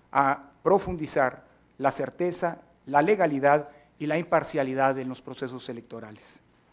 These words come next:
El convenio es el punto de partida para facilitar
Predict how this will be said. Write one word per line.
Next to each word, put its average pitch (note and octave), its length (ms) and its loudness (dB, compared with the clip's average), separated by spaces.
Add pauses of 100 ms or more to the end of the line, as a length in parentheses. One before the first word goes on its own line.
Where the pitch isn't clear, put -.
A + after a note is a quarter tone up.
(260)
El B2+ 120 -12
convenio G3+ 560 2 (360)
es - 140 -2
el E3+ 100 2
punto F#3+ 340 -2
de D#3+ 80 2
partida F#3 500 0
para D3+ 200 2
facilitar D#3 920 2